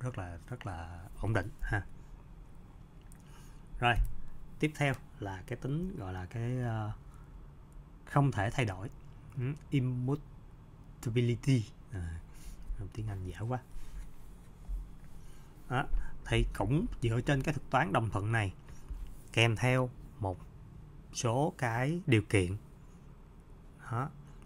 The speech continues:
tại vì, ờ, khi bạn muốn cái ghi, ghi nhận một cái, ờ, một cái thông tin, một cái block, ví dụ như mình nói đây đây,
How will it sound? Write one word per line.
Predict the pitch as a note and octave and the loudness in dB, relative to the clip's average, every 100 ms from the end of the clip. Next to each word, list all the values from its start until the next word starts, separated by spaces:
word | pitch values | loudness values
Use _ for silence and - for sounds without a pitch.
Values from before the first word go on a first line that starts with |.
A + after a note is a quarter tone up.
| - | -8
tại | G#2 | -4
vì, | G2+ G2 - - - - | -2 -2 -6 -8 -2 2
ờ, | A2+ A2 G#2+ G#2+ G#2+ - - | 4 4 4 0 -4 -4 6
khi | D#3 D3 | 10 10
bạn | B2+ G#2 | 8 0
muốn | A#2 C#3+ | 2 2
cái | E3 | 2
ghi, | D#3 B2+ | 4 6
ghi | A#2+ A#2 | 6 4
nhận | A#2+ G2+ F#2 G#2+ - - - - - - - - - - - - - - - | 4 2 -2 -6 -8 -14 -14 -14 -14 -14 -12 -10 -10 -10 -10 -10 -12 -14 -6
một | A#2+ F#2 | -4 -4
cái, | - G#2+ A#2 C3+ | 0 0 2 0
ờ, | C#3+ A#2+ A2+ - - - - - - - | 0 0 -2 -8 -14 -16 -16 -16 -10 -2
một | G#2+ - | 0 2
cái | A#2+ B2+ C3 - | 2 2 2 0
thông | B2 | 2
tin, | B2 A#2 | 2 2
một | G2+ - | 0 0
cái | B2 | 4
block, | C#3+ D3 | 6 6
ví | C#3+ | 4
dụ | C3 | 4
như | G2+ A2+ A#2 | 4 2 0
mình | A#2 G2+ | 0 0
nói | G#2+ C#3+ | 0 0
đây | B2+ | 0
đây, | A2+ | 0